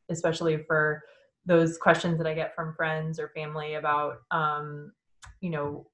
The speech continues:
what, what it's all about or what should I know, this is a great, hopefully, overview for them about, um, you know, I'll just, I'll just point them when they ask me that,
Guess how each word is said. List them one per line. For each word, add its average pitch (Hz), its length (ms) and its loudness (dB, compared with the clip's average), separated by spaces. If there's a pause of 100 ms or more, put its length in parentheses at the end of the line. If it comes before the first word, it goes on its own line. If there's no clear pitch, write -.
what, 170 340 -4
what 170 180 0
it's 170 140 -6
all 165 140 8
about 156 500 8
or 147 140 6
what 165 180 4
should - 120 0
I 165 120 8
know, 151 520 6
this 151 180 0
is 160 100 -8
a 160 40 2
great, 151 400 0 (160)
hopefully, 165 340 2
overview 170 480 4
for 170 120 2
them 160 260 6
about, 147 420 4 (180)
um, 151 420 0 (380)
you 175 100 0
know, 143 160 0
I'll 170 160 8
just, 170 320 0 (100)
I'll 196 160 8
just 247 220 0
point 190 220 4
them 175 260 2 (300)
when 175 160 -6
they 160 100 -2
ask 160 220 -4
me 160 80 -8
that, 151 180 0